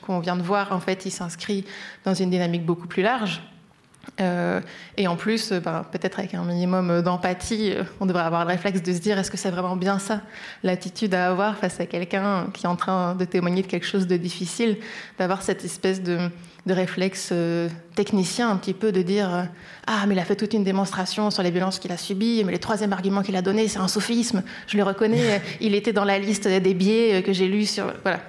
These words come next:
Donc ça, c'est ce genre de réflexe-là, et ça, euh, pour le coup, c'est quand même, euh, régulier. Je sais pas ce que vous en pensez, mais ça, c'est des choses qu'on observe.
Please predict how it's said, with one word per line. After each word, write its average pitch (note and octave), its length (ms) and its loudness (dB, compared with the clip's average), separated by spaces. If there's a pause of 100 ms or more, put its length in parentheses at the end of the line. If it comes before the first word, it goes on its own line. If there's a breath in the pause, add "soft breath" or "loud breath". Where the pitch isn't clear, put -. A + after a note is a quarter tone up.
(200)
Donc G#3 160 -4
ça, C4 120 2
c'est C4 140 0
ce A3 120 2
genre G#3 200 2
de G3+ 40 4
réflexe-là, G3+ 600 2
et G3 60 0
ça, A#3 360 0
euh, F#3 80 0
pour F#3+ 160 -2
le F#3+ 100 4
coup, A3+ 160 -2
c'est G3+ 320 0 (460 loud breath)
quand F#3+ 80 0
même, G3 380 2
euh, F3 340 0
régulier. F3+ 520 2
Je F#3 80 -12
sais F#3+ 100 -8
pas F#3+ 100 -8
ce - 120 -8
que G3+ 40 0
vous F3+ 120 0
en E3+ 80 -2
pensez, F#3+ 340 0
mais F3 100 0
ça, E3+ 280 -4
c'est G3 120 -2
des F3 80 0
choses F#3+ 220 0
qu'on F3+ 140 -2
observe. F#3+ 400 -2